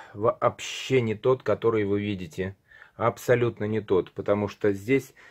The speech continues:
э, между топленым молоком и бежевым цветом. А здесь, э, в камере он видится ужасно отвратительным. Так что, извините,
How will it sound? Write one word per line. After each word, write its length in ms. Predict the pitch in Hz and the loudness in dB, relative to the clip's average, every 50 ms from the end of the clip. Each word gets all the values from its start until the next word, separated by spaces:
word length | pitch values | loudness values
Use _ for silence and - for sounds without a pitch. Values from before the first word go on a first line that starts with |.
| - _ _ _ | -20 _ _ _
э, 240 | - 98 98 101 101 | -4 0 0 2 2
между 340 | 104 113 117 110 98 113 101 | 2 2 2 2 2 0 0
топленым 540 | - 113 104 - 123 120 117 113 110 107 107 | 2 2 2 2 4 4 4 4 4 2 0
молоком 600 | 107 107 110 107 107 104 - 139 139 135 - - _ | 2 2 2 2 2 4 6 6 6 6 4 -4 _
и 80 | - 101 | -8 -6
бежевым 560 | 98 110 113 113 101 104 110 104 104 104 98 | 2 4 4 4 6 4 2 2 2 0 0
цветом. 640 | 101 - - 107 107 98 92 - 90 87 85 78 - | -4 -8 0 4 4 4 4 4 -2 -4 -4 -6 -4
А 100 | 87 98 | -4 -4
здесь, 400 | 95 101 120 131 123 - - - | -4 0 -2 -2 -2 -2 -6 -2
э, 200 | 101 104 101 95 | 0 2 2 2
в 80 | - | 0
камере 480 | - - 131 131 127 123 107 95 95 73 | 0 2 2 2 4 2 4 4 4 2
он 160 | 85 101 98 | 2 2 0
видится 480 | 101 113 113 107 101 - - 101 98 92 | 2 0 2 0 0 0 0 0 2 2
ужасно 540 | 85 67 95 98 101 113 110 - - 104 95 | 2 0 -2 0 2 0 0 0 0 -2 -2
отвратительным. 680 | - - 98 101 101 - 101 87 - 87 90 90 90 | -2 0 0 0 0 0 -4 -6 -4 -6 -4 -4 -4
Так 160 | 80 - 92 | -4 -6 -6
что, 160 | - - - 92 | -6 -4 -4 -4
извините, 560 | 90 92 104 107 107 101 - - 92 87 | -2 -2 -2 -2 -2 -2 -2 -2 -6 -6